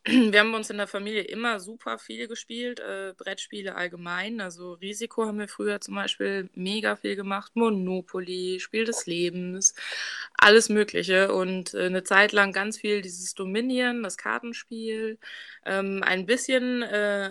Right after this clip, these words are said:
haben Roger und ich auch, äh, Keyforge mal angefangen zu spielen, aber mehr so nur für, nur für uns.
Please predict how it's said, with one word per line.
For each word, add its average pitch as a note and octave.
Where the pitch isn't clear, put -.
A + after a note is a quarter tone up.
haben G3+
Roger G3+
und F#3+
ich G3
auch, G3
äh, F3+
Keyforge B3+
mal A#3
angefangen A3
zu A3
spielen, G#3+
aber F#3
mehr F3+
so F#3
nur F3+
für, E3+
nur F3
für -
uns. C4